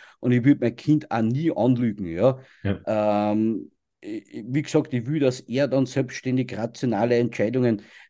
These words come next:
Speaker 1: treffen kann, ja, und, und ich, ich bekomme auch immer wieder Nachrichten, „Ah, na, so jemand wie du bist ja kein Vorbild für ein Kind“, ja. Nur mir geht's jetzt nicht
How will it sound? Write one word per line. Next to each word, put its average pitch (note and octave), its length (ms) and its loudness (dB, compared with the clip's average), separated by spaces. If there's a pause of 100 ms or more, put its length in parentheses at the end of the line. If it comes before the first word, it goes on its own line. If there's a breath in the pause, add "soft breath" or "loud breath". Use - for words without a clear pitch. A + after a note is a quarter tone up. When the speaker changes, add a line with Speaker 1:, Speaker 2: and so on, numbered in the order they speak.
Speaker 1:
treffen A2+ 400 -2
kann, B2+ 340 4
ja, B2 120 8
und, B2+ 300 4
und A2+ 300 -2 (480)
ich, - 340 -4
ich D3+ 200 -4
bekomme C#3 460 0
auch - 200 2
immer D#3+ 340 2
wieder B2+ 200 0
Nachrichten, B2+ 600 -2 (460 loud breath)
„Ah, C3 240 -2
na, B2+ 420 2 (240)
so D3+ 340 2
jemand C#3+ 460 4
wie C3+ 120 -6
du E3 180 -6
bist - 360 -4
ja C#3 120 2
kein C3+ 260 0
Vorbild C3+ 680 0
für A2+ 260 0
ein G2+ 180 -2
Kind“, - 420 -4
ja. B2+ 340 -2 (1300)
Nur A2+ 420 6 (420 soft breath)
mir A#2+ 180 4
geht's B2+ 300 0
jetzt - 260 -4
nicht A#2+ 480 0